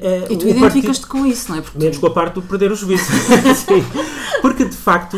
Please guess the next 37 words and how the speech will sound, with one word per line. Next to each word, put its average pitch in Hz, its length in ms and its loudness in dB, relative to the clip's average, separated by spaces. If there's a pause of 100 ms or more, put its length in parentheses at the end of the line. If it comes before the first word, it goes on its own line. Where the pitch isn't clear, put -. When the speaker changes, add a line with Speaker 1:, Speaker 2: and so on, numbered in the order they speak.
(180)
Speaker 1:
é, 190 80 2
é, 165 680 -4
o, 160 280 -10
o - 20 -6
ponto 196 280 -4
de - 60 -16
partida 160 320 -4
do 151 140 -10
livro 139 420 -10
é 165 140 -4
o - 20 -4
estado 156 320 -8
de 143 60 -14
loucura 156 420 -8
do 139 220 -16
Speaker 2:
Hum. - 120 -10
Speaker 1:
Dom 139 160 -10
Quixote. 123 360 -12
Ele 120 100 -8
chamava-se 123 580 -10 (300)
Alonso 127 360 -12
Quijano, 156 580 -8 (260)
era 120 160 -10
um 120 180 -10
fidalgote, 135 1000 -8
hum, 113 640 -10
remediado, 160 720 -4 (680)
mas 160 140 -4
que - 60 -14
de 147 80 -8
tanto 175 260 -4
ler 160 100 -2
os, 139 200 -10
os 120 160 -12
livros 139 160 -10
de - 60 -16
cavalaria, 160 600 -4